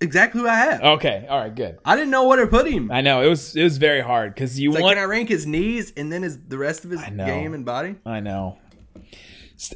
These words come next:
Speaker 2: eighteen, I know you're, we're gonna be different on this. I have James Johnson from Miami.
Speaker 1: Hmm. I have James Johnson at
Speaker 2: Twenty-nine.
Speaker 1: twenty-six.
Speaker 2: Okay.
Speaker 1: Twenty-six.
Speaker 2: <laughs>
Speaker 1: Here's my thing with James Johnson. I love him defensively, but he,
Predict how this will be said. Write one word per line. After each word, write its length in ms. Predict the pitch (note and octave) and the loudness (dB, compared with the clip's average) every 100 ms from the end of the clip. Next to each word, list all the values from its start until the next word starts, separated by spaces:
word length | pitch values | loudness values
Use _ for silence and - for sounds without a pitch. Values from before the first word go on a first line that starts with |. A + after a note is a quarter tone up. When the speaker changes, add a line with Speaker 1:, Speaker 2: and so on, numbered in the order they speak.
| - | 2
Speaker 2:
eighteen, 520 | G3 A#3 B3+ B3 A#3+ - | 4 4 0 0 -2 -2
I 100 | D3+ | 0
know 80 | |
you're, 300 | D#3 D#3+ D3+ - - | 2 0 -2 -10 -10
we're 200 | C#3+ C#3+ | -6 -2
gonna 180 | D3+ C#3 | 0 0
be 100 | C3+ | 0
different 280 | D3 D3+ C3 | 0 0 0
on 40 | |
this. 180 | C3 C#3 | 0 0
I 60 | C#3+ | 0
have 100 | C3 | 2
James 280 | D3 C3+ | 0 -2
Johnson 420 | A#2+ A#2+ A2 - A2 | -2 -2 -2 -4 -8
from 140 | A2 | -6
Miami. 460 | G#2+ G2+ F2 F2 - _ _ _ - _ _ _ _ _ _ _ _ _ _ _ _ _ _ _ _ _ _ _ - _ _ _ _ _ _ - | -6 -6 -8 -12 -16 _ _ _ -20 _ _ _ _ _ _ _ _ _ _ _ _ _ _ _ _ _ _ _ -20 _ _ _ _ _ _ -12
Speaker 1:
Hmm. 180 | G#2+ E2+ - - _ _ - - - - - _ _ _ _ _ _ _ _ _ _ _ _ - | -10 -12 -18 -20 _ _ -20 -20 -20 -20 -20 _ _ _ _ _ _ _ _ _ _ _ _ -12
I 60 | |
have 120 | C3+ C#3 | -10 -8
James 260 | C#3 A#2 | -8 -6
Johnson 340 | A2 G#2 - F2 | -6 -8 -10 -6
at 40 | |
Speaker 2:
Twenty-nine. 640 | - D3 C3 B2 A2 G2+ - | 0 0 0 -4 -6 -8 -10
Speaker 1:
twenty-six. 80 | |
Speaker 2:
Okay. 320 | A2 G#2+ - D3+ | -8 -6 -4 0
Speaker 1:
Twenty-six. 680 | C3+ A#2 - - - - | 0 0 -8 -14 -18 -12
Speaker 2:
<laughs> 1500 | G#3+ - - - _ _ _ _ _ - - - - _ _ | -10 -10 -12 -20 _ _ _ _ _ -20 -20 -20 -20 _ _
Speaker 1:
Here's 180 | C#3 F3 | -4 -2
my 120 | F3+ | -2
thing 120 | D#3 D3 | -4 -4
with 80 | B2+ | -4
James 200 | C3 B2+ | -4 -2
Johnson. 320 | B2+ A#2 - | -4 -6 -6
I 120 | A2 | -4
love 340 | A#2 A2 A#2+ A#2+ | -2 -4 -6 -6
him 220 | B2 A2+ | -8 -8
defensively, 640 | C3+ A2+ G#2+ A#2 A#2 B2 | -8 -8 -8 -8 -8 -8
but 180 | B2 G#2 | -8 -8
he, 180 | G#2 | -8